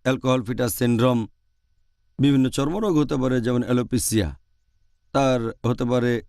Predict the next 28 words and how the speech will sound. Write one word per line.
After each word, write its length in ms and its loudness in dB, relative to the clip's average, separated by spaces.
নেল 200 2
ডিস্ট্রফি, 600 -2
হতে 180 0
পারে 340 -2
অ্যাঙ্গুলার 440 2
স্টোমাটাইটিস। 920 -2
এভাবে 320 2
আপনি 220 -2
বিভিন্ন 360 2
রোগের 240 4
নাম 200 4
বলে 180 2
যেতে 220 0
পারেন 320 0
কয়েক 300 0
ঘন্টা 300 0
ধরে, 220 2
যেগুলো 360 2
হয় 180 2
শুধুমাত্র 680 0
অ্যালকোহল 460 0
পান 180 -2
করার 260 -4
কারণে। 420 -4
এখনকার 420 0
দিনে 200 2
দেখবেন 440 2
যে 340 2